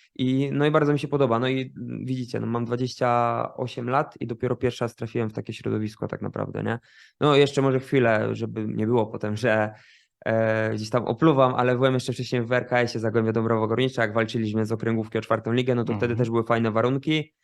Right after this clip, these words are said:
Speaker 1: ale to było, to był krótki epizod, nie? Więc, e,
Speaker 2: A
Speaker 1: nie
Speaker 2: powiedz mi, jak na ciebie, e, reagują koledzy z szatni w tej chwili? E, oni oglądają te twoje nagrania, tam jest szacun czy szydera, bo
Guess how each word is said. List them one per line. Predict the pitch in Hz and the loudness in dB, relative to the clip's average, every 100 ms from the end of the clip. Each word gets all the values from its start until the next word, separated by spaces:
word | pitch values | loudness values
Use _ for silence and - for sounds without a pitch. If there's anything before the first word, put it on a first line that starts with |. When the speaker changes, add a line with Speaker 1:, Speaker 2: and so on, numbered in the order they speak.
| _ _ | _ _
Speaker 1:
ale | - 135 | 0 4
to | 135 | 4
było, | 131 131 127 117 | 4 4 4 -2
to | 123 | -4
był | 123 - - - | -4 -6 -18 -2
krótki | 123 117 117 | -2 0 -6
epizod, | 110 107 95 - | -2 -2 -4 -4
nie? | 110 110 | -2 -2
Więc, | 107 107 107 - - - | -2 -6 -10 -20 -10 -4
e, | 50 50 - - - - 131 - _ - | -2 -2 -4 -6 -8 -10 -12 -18 _ -6
Speaker 2:
A | |
Speaker 1:
nie | 123 | -2
Speaker 2:
powiedz | 123 120 | -2 0
mi, | 120 | 0
jak | 131 | 0
na | 120 | -2
ciebie, | 107 101 101 98 98 107 | -4 -4 -2 -2 -4 -4
e, | 107 98 | -4 -2
reagują | 95 98 98 95 | -2 -2 -4 -4
koledzy | 104 98 92 95 95 95 | -2 -4 -2 -4 -2 -2
z | 92 | -4
szatni | - 95 - 87 | -4 -4 -6 -10
w | |
tej | - 85 | -10 -12
chwili? | - 87 85 87 - 92 | -10 -12 -10 -12 -10 -6
E, | 92 95 | -4 -4
oni | 98 101 104 | -4 -2 -2
oglądają | 101 98 95 120 139 143 | -2 -2 0 0 2 0
te | 135 | -2
twoje | - 135 131 | -4 -2 0
nagrania, | 127 123 123 120 120 117 117 117 110 110 | 0 0 0 2 2 0 0 -2 -4 -4
tam | 101 | -4
jest | 98 95 - - | -2 -6 -12 -8
szacun | - 110 - 123 120 113 | -4 -4 -2 0 0 -2
czy | - 107 107 107 107 _ _ _ | -4 0 0 0 -4 _ _ _
szydera, | - - 92 95 90 87 | -10 -8 -2 -2 -2 -8
bo | 92 | -10